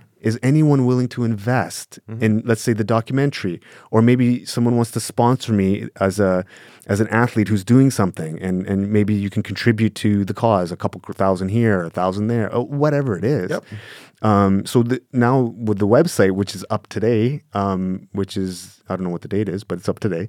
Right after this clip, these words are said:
Speaker 2: Yeah.
Speaker 1: Um, and, um, there's gonna be a section on the website where people can do that. And they can, if someone wants to be a sponsor, they can click on there and give their information. I can contact them and we can go from there.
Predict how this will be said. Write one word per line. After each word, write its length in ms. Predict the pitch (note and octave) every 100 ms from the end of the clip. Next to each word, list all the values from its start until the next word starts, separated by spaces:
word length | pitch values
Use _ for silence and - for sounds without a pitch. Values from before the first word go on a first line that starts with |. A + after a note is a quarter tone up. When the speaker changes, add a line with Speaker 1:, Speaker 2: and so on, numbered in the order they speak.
| -
Speaker 2:
Yeah. 180 | F2+ F2 - -
Speaker 1:
Um, 320 | A2+ G#2 G#2
and, 280 | A2+ G#2 G2+
um, 340 | G2 F#2+ F#2 F2+ _ _ _ _ _ _ _ _ _ -
there's 180 | A#2 G2+
gonna 140 | A#2+
be 80 | A2
a 40 |
section 360 | - B2+ - A2
on 60 |
the 60 | G2+
website 340 | A#2 C#3 -
where 120 | G#2 F#2+
people 360 | A2 G2 G#2+ _ _
can 300 | - D#3+ G3
do 120 | G2
that. 240 | E2 - G2+
And 160 | F#2+
they 60 | F#2
can, 260 | G2 F#2+ C#2+
if 120 | G2+
someone 280 | G#2+ A2 A2
wants 160 | A2+
to 80 | G2
be 80 | G#2
a 40 |
sponsor, 440 | - - A#2+ D3+ A2
they 80 |
can 80 | G2
click 240 | - A#2+ A#2
on 140 | A2+
there 140 | A2
and 100 | A#2
give 120 | G#2 G2+
their 100 | G2+
information. 460 | G2+ G2 G#2+ G2+
I 80 | G2
can 80 | G#2+
contact 440 | - C3+ - E2
them 100 | F#2 G2
and 60 |
we 40 | G#2
can 80 | G2
go 100 | G2
from 180 | -
there. 220 | C#3 A2+